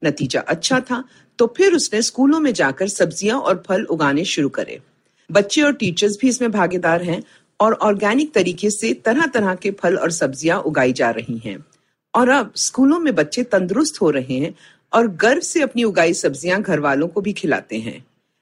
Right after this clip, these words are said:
है ना कितना सरल और सही उपाय?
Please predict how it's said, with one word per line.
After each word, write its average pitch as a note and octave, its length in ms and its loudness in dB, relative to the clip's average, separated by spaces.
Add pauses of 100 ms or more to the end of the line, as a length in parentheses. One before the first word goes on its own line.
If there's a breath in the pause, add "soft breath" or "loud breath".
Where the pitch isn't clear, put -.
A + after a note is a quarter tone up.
(200)
है D4 100 4
ना G4+ 100 2
कितना E4+ 320 -2
सरल G#3+ 480 0
और G#3+ 200 2
सही F#3+ 380 0
उपाय? G3 420 -2